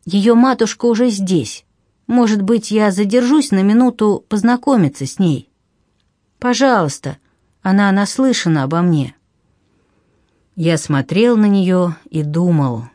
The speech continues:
какого дьявола мне никак не склонить эту Венеру к чему-то большему, чем святое товарищество. С такими мыслями я поплёлся знакомиться с её матерью, про себя приговаривая:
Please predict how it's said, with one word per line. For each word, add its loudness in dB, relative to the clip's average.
какого 0
дьявола 0
мне 0
никак -2
не 0
склонить -2
эту -2
Венеру 0
к -20
чему-то 0
большему, 0
чем 0
святое 0
товарищество. -4
С -20
такими 0
мыслями 0
я -2
поплёлся -2
знакомиться -2
с -10
её -4
матерью, -2
про -8
себя -4
приговаривая: -4